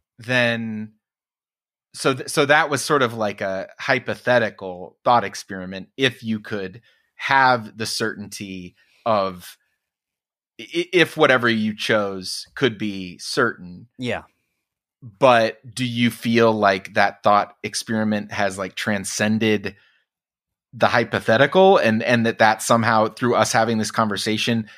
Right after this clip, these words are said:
Speaker 1: feels like the truth now?
Speaker 2: Uh, it does feel like the truth. Um,
Speaker 1: Okay.
Speaker 2: I would s-, I will also say that I've never,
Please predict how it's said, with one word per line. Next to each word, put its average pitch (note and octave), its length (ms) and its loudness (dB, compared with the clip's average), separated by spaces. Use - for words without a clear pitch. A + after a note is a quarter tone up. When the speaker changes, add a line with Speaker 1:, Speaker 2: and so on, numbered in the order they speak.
Speaker 1:
feels A2 720 2
like A2 280 2
the G2+ 100 -6
truth - 680 -2
now? A3 280 2
Speaker 2:
Uh, A2+ 380 2
it B2 160 -2
does A#2+ 680 2
feel D#3 240 0
like D#3 180 2
the D#3+ 80 -4
truth. F3 520 -6
Um, F2+ 560 0
Speaker 1:
Okay. A#2+ 480 -2
Speaker 2:
I A2 100 2
would G#2+ 160 -2
s-, - 160 0
I G#2 120 6
will G#2+ 120 4
also G#2 220 4
say A2 160 2
that G2 140 2
I've F#2 140 -2
never, F2+ 500 -2